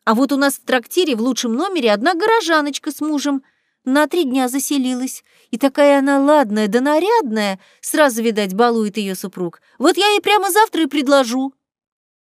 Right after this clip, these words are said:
«Да погоди ты предлагать, как-то ещё с ценой определиться надо. Мне бы ещё маленьких бусин, может, бисера. А ещё камней других цветов раздобыть. Жаль, что так запросто их не найти». «Люсьен,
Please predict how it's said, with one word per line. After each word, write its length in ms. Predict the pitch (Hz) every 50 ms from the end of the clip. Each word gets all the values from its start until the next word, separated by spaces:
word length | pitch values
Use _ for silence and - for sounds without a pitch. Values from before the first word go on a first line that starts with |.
| _ _ -
«Да 140 | 190 208 196
погоди 380 | 285 269 269 349 370 - 381
ты 120 | - - 190
предлагать, 580 | - 208 185 220 247 254 240 262 214 175 - _ _ _ _ _
как-то 280 | - 226 226 - - 269
ещё 200 | - - 269 240
с 60 | -
ценой 360 | - - 233 208 220 254 269
определиться 680 | 254 - 277 285 233 262 269 240 233 - - - 220
надо. 360 | 208 208 196 180 156 160 156 - _ _ _ _ _ _ -
Мне 240 | 185 190 208 233 226
бы 80 | 220
ещё 260 | 240 220 - - 277 254
маленьких 500 | 240 240 226 226 226 214 - 226 196 196
бусин, 540 | 196 220 233 220 - - 214 190 190 202 _ _
может, 360 | - 185 202 214 214 196 180 175
бисера. 720 | 165 160 185 220 254 233 - - 226 202 202 196 190 180 _ _ _ _ _ _ _ _ _ _ -
А 100 | - 190
ещё 220 | 196 - - 294 285
камней 320 | 294 262 247 262 302 285
других 340 | 208 220 226 202 220 220 -
цветов 460 | - - 226 262 - - 220 - -
раздобыть. 520 | 180 175 170 - 196 190 175 170 160 - _ _ _ _ _ _ _ _ _ _ -
Жаль, 300 | 196 185 233 254 220 180
что 180 | - - - 185
так 220 | - 202 202 180
запросто 500 | 165 - 226 208 - 202 185 - - -
их 160 | 190 175 -
не 140 | - 185 185
найти». 580 | 180 185 185 180 175 - - - - 156 151 151 _ _ _ _ _ _ _ _ _ _ _ _ _ _ _ _ _ _ -
«Люсьен, 680 | 180 202 254 240 - - 220 214 233 220 185 156